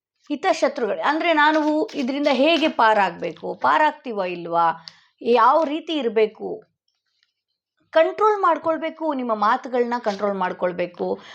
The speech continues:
ಅವ್ರೊಟ್ಟಿಗೆ ನೀವು ಜಾಸ್ತಿ ಮಾತನಾಡೋದ್ನ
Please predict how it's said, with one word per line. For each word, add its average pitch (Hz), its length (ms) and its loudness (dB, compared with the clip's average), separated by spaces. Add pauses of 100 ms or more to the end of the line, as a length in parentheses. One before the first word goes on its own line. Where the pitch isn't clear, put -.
(120)
ಅವ್ರೊಟ್ಟಿಗೆ 247 760 4
ನೀವು 240 240 4
ಜಾಸ್ತಿ 277 760 2 (400)
ಮಾತನಾಡೋದ್ನ 254 920 2